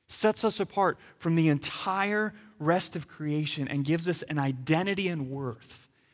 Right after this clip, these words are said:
that is utterly unique. Listen to Herman Bavinck reflect on this. He writes, "The entire world is a revelation of God." Amen.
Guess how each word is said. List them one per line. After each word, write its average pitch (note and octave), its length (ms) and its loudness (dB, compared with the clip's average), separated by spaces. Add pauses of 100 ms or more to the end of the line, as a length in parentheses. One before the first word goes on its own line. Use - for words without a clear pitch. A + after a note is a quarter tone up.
(160)
that C3 100 -2
is A#2 160 -2 (200)
utterly C#3 680 -4 (260)
unique. A#2+ 520 -12 (2250)
Listen D#3 260 -2
to C3 180 4 (360)
Herman C#3 280 2
Bavinck C3 420 0 (1300)
reflect C#3+ 500 -4
on A#2 160 -8
this. A#2 340 -8 (140)
He - 100 -14
writes, C3+ 420 -2
"The C3 160 -2
entire D#3+ 480 -6
world C#3 560 -12 (960)
is B2+ 160 -8
a A#2 60 -6
revelation A#2+ 600 -6
of C3+ 100 -8
God." C#3 420 -8
Amen. C3 500 -4